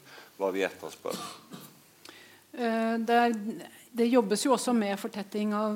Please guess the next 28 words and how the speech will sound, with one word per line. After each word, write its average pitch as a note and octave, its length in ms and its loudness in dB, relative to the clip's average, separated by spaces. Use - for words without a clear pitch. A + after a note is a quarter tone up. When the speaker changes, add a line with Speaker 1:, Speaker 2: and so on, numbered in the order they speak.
Speaker 2:
villaområder, G#3 640 0
men A3 160 2
det A3+ 80 2
er G#3 480 -2
jo G#3 160 -6
ikke G#3 400 -6
på A3+ 160 -2
langt G3 240 -4
nær G#3+ 160 -4
samme G3 240 -4
trøkk G#3+ 320 -6
og G#3 240 -2
mye F#3+ 320 0
vanskeligere F3+ 540 -6
enn F3+ 160 -4
det F3+ 100 -4
er E3+ 220 -6
å F#3+ 80 -10
Speaker 1:
Nei, G#2+ 100 -2
men C3 160 0
bare A#2+ 160 10
det B2 80 10
å B2+ 80 10
Speaker 2:
bygge B2 220 0
Speaker 1:
bygge G#2+ 120 0
Speaker 2:
by. G#2 60 -4
Speaker 1:
boligbygg G#2+ 720 -2
nå G#2 140 2